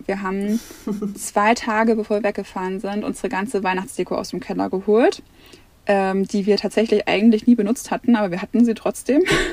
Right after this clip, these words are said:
Speaker 1: <laughs> Und die haben wir vor die Tür gestellt und vier Stunden später, also wirklich ungelogen, war alles weg. Also,
Speaker 2: Ja.
Speaker 1: entweder hat jemand alles mitgenommen, ich weiß es gar nicht genau,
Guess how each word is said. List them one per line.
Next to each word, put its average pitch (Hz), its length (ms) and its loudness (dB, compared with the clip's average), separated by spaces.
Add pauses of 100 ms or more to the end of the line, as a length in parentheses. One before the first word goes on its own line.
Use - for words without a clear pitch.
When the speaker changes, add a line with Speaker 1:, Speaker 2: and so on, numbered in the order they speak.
(240)
Speaker 1:
<laughs> - 540 0
Und 240 200 8
die 262 140 4
haben 254 220 8
wir 254 140 6
vor 240 180 2
die 247 100 0
Tür 247 220 4
gestellt 214 680 2
und 208 260 -4 (240)
vier 262 300 6
Stunden 233 300 2
später, 196 420 0
also 196 160 -4
wirklich 208 220 2
ungelogen, 196 600 0 (240)
war 175 180 0 (140)
alles 190 460 0
weg. 175 280 -2 (520)
Also, 196 260 4
Speaker 2:
Ja. 196 380 4
Speaker 1:
entweder 226 280 4
hat - 60 0
jemand 214 180 -2
alles 226 180 0
mitgenommen, 240 400 4
ich 240 120 -2
weiß 214 180 2
es 226 140 -2
gar 190 120 4
nicht 247 180 4
genau, 214 380 2